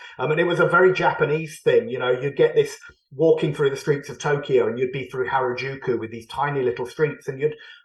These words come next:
walk past and you'd see a street that you couldn't tell whether there was anything interesting happening, but you'd see a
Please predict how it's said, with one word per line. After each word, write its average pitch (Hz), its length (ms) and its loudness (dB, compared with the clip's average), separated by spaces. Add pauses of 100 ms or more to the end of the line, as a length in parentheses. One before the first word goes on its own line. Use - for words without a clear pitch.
walk 175 400 2
past 170 360 4
and 135 120 -6
you'd 139 160 -8
see 180 220 0
a 170 120 4
street 175 380 -4
that 233 200 0
you 143 160 -14
couldn't 165 280 -4
tell 165 260 2
whether 135 220 0
there 135 100 0
was 139 100 -6
anything 135 300 -4
interesting 139 500 -4
happening, 135 400 -2
but 127 120 -12
you'd - 180 -4
see 165 160 0
a - 120 2